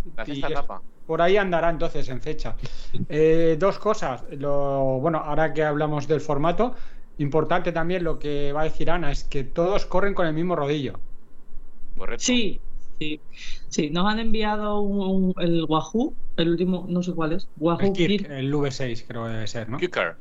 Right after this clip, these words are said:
Speaker 3: Sí.
Speaker 1: kicker.
Speaker 3: Nos han mandado el último rodillo, nos escribió la uci directamente y nos mandaron, nos pidieron los datos, eh, nos mandó el rodillo y los que tenemos el ram, pues,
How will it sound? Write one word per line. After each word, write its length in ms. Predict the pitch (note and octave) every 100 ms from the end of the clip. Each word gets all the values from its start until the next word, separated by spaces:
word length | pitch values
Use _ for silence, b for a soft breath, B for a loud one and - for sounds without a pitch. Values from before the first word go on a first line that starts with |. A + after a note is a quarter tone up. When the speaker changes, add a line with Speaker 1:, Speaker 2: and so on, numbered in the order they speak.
| -
Speaker 3:
Sí. 80 | F3
Speaker 1:
kicker. 220 | B2+ E2 - - - - - - - -
Speaker 3:
Nos 160 | F#3 F#3
han 80 | F#3
mandado 240 | F#3+ F#3+ F#3+
el 40 |
último 200 | F#3 F#3+
rodillo, 500 | G3+ A3+ C#4+ D4 D4+
nos 200 | B3+ G#3
escribió 800 | G3 G#3+ G#3+ G#3+ G#3 G3+ G3 G3+
la 160 | G3 G3+
uci 400 | C4 C#4 D4+ D4+
directamente 540 | G#3+ F#3+ G3 G3+ A#3
y 20 | B3+
nos 240 | G3 E3+
mandaron, 460 | F3 E3+ F3+ F3+ E3+
nos 80 | E3+
pidieron 420 | - D#3+ F3 F3 E3+
los 120 | E3+
datos, 460 | G#3 A3+ B3+ C#4 C4 B B B B B -
eh, 320 | G3 F#3+ F3+
nos 120 | F3+
mandó 220 | F3+ F#3+
el 40 | G3
rodillo 360 | G#3 B3+ B3+
y 40 | B3
los 120 | G3+
que 80 | F#3
tenemos 320 | F3 F3+ F#3
el 80 | F#3
ram, 280 | F#3+ A3 A#3
pues, 800 | F#3+ F3 D#3+ D#3 D3+ D3+ D3 C#3+